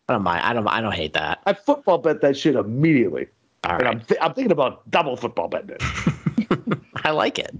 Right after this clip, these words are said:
Speaker 2: <laughs>
Speaker 1: All right, so
Speaker 2: Okay.
Speaker 1: what else you got?
Speaker 2: All right, so then the combos. So, um, because we said Rahm can curb stop this field, so we went. So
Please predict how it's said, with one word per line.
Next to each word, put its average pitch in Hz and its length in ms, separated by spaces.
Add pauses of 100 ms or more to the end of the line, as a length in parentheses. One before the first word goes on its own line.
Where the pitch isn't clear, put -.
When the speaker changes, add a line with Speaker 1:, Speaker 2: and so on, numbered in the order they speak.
(160)
Speaker 2:
<laughs> - 200
Speaker 1:
All 123 100
right, 139 1000
so 143 40
Speaker 2:
Okay. 143 60
Speaker 1:
what 156 80
else 151 200
you 104 80
got? 90 140 (260)
Speaker 2:
All 156 60
right, 113 200
so 156 140
then 156 160
the 170 80
combos. 175 760 (680)
So, 76 240 (520)
um, 90 600 (420)
because 165 480 (400)
we 165 120
said 160 240
Rahm 151 380
can 107 220 (380)
curb 147 240
stop 117 260
this 95 160
field, 98 320 (680)
so 104 360 (120)
we 120 140
went. 113 400 (340)
So 110 180